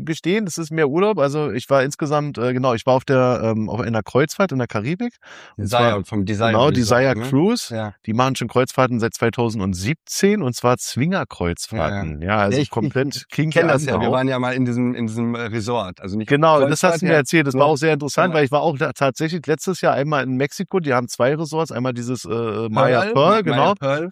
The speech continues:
Speaker 1: Und dann noch ein anderes.
Speaker 2: Wir waren in dem anderen, ne?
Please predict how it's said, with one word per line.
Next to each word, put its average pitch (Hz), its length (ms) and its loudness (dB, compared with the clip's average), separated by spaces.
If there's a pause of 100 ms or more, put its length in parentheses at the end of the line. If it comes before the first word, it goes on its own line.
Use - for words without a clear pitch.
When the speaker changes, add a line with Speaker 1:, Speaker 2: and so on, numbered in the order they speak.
(140)
Speaker 1:
Und 127 200 -2
dann 143 280 -2
noch 143 160 -2
ein 147 120 -6
anderes. 147 200 0
Speaker 2:
Wir 196 240 2
waren 175 160 4
in 175 80 0
dem 143 140 0
anderen, 113 360 -4
ne? 139 220 -8